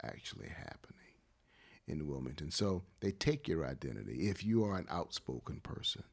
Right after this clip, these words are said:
um, they take your identity, that identity theft that we, we, we've been talking about, and in, in an effort to try to get you to conform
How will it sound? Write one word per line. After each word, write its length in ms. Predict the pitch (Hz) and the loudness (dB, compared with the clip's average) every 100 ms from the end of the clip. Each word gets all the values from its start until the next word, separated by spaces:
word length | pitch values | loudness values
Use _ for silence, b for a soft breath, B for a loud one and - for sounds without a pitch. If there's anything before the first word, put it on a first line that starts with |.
| B B B B B B B - | B B B B B B B -4
um, 500 | 85 80 78 73 87 - | -2 0 -2 -4 -6 0
they 100 | 104 | 0
take 400 | - 131 131 - | 4 4 4 4
your 200 | 87 64 | 4 4
identity, 640 | 65 - 58 50 50 - - | -2 -4 -6 -6 -10 -14 -8
that 200 | 85 71 | -4 -2
identity 560 | 69 73 95 85 69 64 | -2 -2 0 0 -2 -6
theft 380 | - 71 60 - | -8 -8 -8 -8
that 180 | 58 | -8
we, 220 | 67 62 - - | -8 -10 -12 -14
we, 240 | 65 76 | -10 -8
we've 220 | 71 80 71 | -6 -6 -6
been 160 | 71 | -6
talking 540 | - 80 76 - 64 53 | -4 -4 -4 -6 -8 -8
about, 440 | - - - - - B B B B B _ | -8 -8 -6 -8 -14 B B B B B _
and 360 | 107 98 90 87 - - _ _ _ _ _ _ _ _ _ - | 4 4 4 0 -4 -20 _ _ _ _ _ _ _ _ _ 4
in, 140 | 110 | 6
in 180 | 87 101 - | 6 0 0
an 140 | 104 98 | 2 6
effort 300 | 123 120 - | 6 6 2
to 80 | 95 | 2
try 220 | - 98 | 2 2
to 100 | 85 | 2
get 200 | 90 - | -2 -2
you 60 | |
to 160 | 98 101 | -2 -2
conform 1400 | - 82 - - - - 165 90 - - - - - - | -2 -2 -4 -14 -6 2 4 2 0 -6 -10 -10 -10 -12